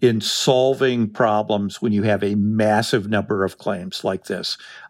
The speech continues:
The additional step, though, that J and J took is to try to isolate it and make it much more difficult for the claimants to get at those assets of the old J and J that didn't file bankruptcy.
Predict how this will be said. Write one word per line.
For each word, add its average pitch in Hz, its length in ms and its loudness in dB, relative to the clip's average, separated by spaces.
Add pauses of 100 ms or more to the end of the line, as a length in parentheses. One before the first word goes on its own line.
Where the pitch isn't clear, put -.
The 120 120 4
additional 117 640 2
step, - 560 0
though, 101 420 0 (300)
that 131 120 4
J 123 280 2
and 104 120 0
J 120 260 2
took 107 420 0 (300)
is 127 180 2
to 131 100 0
try 120 260 2
to 110 160 -4 (140)
isolate 123 800 0
it - 380 -2
and 113 200 2
make 117 220 2
it 110 120 0
much 117 280 -2
more 117 160 2
difficult 107 680 0 (260)
for - 160 0
the 120 100 2
claimants 117 500 0
to 120 120 0
get 117 180 2
at 110 100 -2
those 107 260 2
assets 107 640 0 (340)
of 127 180 2
the 127 200 0 (100)
old 156 360 4
J 110 280 4
and 101 100 -2
J 95 520 2 (400)
that 117 240 2
didn't 123 320 0
file 95 380 0
bankruptcy. - 720 -8